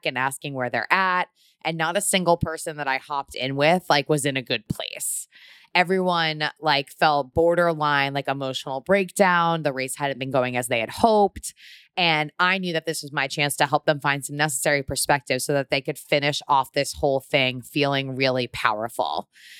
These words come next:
And so with that said, I asked them how they were doing. You would get that expected, like, "This is not how I had hoped things would go."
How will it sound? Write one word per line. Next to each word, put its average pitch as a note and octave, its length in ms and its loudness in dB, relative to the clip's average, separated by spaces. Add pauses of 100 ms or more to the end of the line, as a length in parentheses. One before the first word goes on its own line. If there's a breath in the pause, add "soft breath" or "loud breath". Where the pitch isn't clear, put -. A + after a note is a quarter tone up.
(500 loud breath)
And F#3+ 420 0 (440)
so - 220 0 (100)
with C3+ 180 0
that - 240 0
said, B2+ 380 2 (240)
I C#3+ 100 4
asked E3+ 300 0
them F3+ 140 0
how D#3+ 100 0
they B2+ 100 -4
were B2+ 100 -4
doing. G3+ 640 0
You C3+ 160 -8
would B2 140 -8
get C3 220 -4
that C3 180 4
expected, - 640 -2
like, A#2+ 360 -2
"This C3+ 220 -6
is C3 160 -6
not A#2+ 280 -2
how B2+ 180 2
I A2+ 140 2
had A2+ 100 -2
hoped - 280 2
things F3+ 200 -4
would E3+ 160 -4
go." F3 420 2